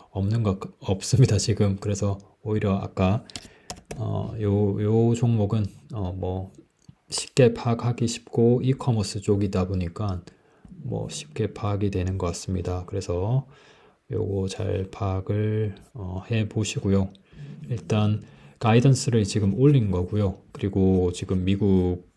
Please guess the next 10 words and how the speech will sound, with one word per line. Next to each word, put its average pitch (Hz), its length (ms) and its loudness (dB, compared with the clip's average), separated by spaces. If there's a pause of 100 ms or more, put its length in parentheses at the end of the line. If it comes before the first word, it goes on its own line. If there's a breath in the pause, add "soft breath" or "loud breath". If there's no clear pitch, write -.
(140)
쪽, - 400 0
요게 98 220 2
이제 95 180 0
단기간일지 120 1600 2
뭐 101 180 -4
장기간일지 98 720 0
모르겠지만, 95 680 0
단기간에 104 760 0
지금 95 260 -4
중고차, 107 1200 -2